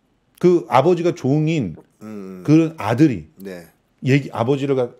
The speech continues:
Speaker 1: 한테 반항하면서 그 오아시스에서 하는 얘기도
Speaker 2: 음.
Speaker 1: "난 진짜 수치스럽다.
Speaker 2: 음.
Speaker 1: 내가
Speaker 2: 음.
Speaker 1: 아버지처럼 계속 종처럼 살아야 되겠느냐,
Speaker 2: 네,
Speaker 1: 내가."
Speaker 2: 네, 네.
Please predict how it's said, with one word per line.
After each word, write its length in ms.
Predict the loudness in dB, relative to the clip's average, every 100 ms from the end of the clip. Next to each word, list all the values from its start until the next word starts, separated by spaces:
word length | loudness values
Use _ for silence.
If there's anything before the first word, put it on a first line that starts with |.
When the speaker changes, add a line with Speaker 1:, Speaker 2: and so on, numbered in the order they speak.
| -20
Speaker 1:
한테 260 | -10 -8 -6
반항하면서 800 | -4 -2 -2 -2 -4 -6 -8 -12 _
그 80 | -2
오아시스에서 540 | 0 0 -2 -10 -10
하는 200 | -8 -6
얘기도 420 | -6 -6 -8 -10 -14
Speaker 2:
음. 160 | -20 -20 -4
Speaker 1:
"난 300 | 0 0 -2
진짜 280 | -4 -2 -4 -10 _
수치스럽다. 840 | -18 -4 -4 -4 -6 -4 -4 -4
Speaker 2:
음. 60 | -2
Speaker 1:
내가 500 | 0 2 0 0 -4
Speaker 2:
음. 320 | -10 -16 -18 0
Speaker 1:
아버지처럼 680 | 2 4 0 -2 -6 -8
계속 260 | -4 -4 -2
종처럼 400 | -2 -2 -2 -8
살아야 300 | -4 -2 -2
되겠느냐, 600 | -4 -6 -8 -10 -12 -12
Speaker 2:
네, 140 | -12 -12
Speaker 1:
내가." 200 | -12 -12
Speaker 2:
네, 240 | -16
네. 80 | -20